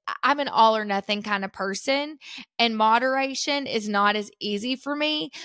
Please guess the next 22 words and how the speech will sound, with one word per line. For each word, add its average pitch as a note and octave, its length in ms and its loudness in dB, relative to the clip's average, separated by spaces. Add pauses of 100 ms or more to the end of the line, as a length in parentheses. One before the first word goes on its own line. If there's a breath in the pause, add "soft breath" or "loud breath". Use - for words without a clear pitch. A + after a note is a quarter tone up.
So A3+ 260 2 (240)
t-, - 140 -6
to C4 100 2
get B3 300 4
where C#4 160 2
I B3 200 2
need B3 180 -6
to A3 60 -2
be, G#3 440 -2 (100)
I A3 200 4
have A#3 400 -2 (120)
to G3+ 680 2 (440)
not, A3 320 2
I A#3+ 120 2
don't, A#3+ 160 2
I G#3+ 80 -2
can't A#3 320 -6
moderate. G#3+ 760 0
I've G3+ 220 -4
got G3 380 2
to G#3+ 280 -2
abstain G#3 880 -2